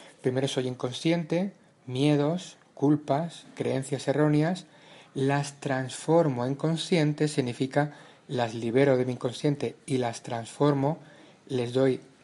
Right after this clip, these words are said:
la identidad que realmente tienen, ¿bien? Comprensión, y las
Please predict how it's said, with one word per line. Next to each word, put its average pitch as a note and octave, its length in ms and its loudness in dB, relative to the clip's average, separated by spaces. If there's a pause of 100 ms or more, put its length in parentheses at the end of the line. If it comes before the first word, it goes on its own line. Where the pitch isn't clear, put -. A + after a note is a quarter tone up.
(340)
la B2 200 0
identidad B2 500 0
que - 100 -10
realmente A2+ 480 -2
tienen, C#3+ 520 2 (440)
¿bien? D3+ 300 -4 (140)
Comprensión, C3+ 880 2 (400)
y B2+ 60 -4
las A#2 380 -4